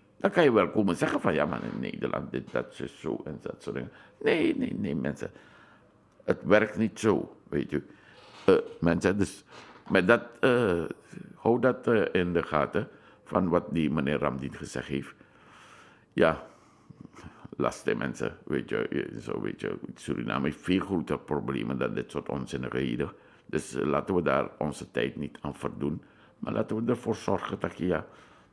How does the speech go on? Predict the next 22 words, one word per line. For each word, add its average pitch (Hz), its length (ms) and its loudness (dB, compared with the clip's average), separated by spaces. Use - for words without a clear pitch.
ik - 120 2
probeer 123 340 2
even, 120 160 -2
eh, - 260 4
go, 85 140 6
je 62 100 2
hebt - 160 -2
ze 90 100 0
na, 71 220 -4
hè. 52 220 -2
Dat 123 260 2
ding 127 180 2
van 123 160 2
Brunswijk, 110 460 2
ja, - 300 -2
ik - 220 -2
vind 58 220 -4
dat 58 180 -2
zo 69 260 0
een 78 220 -2
kolder 71 340 2
verhaal. 62 480 -2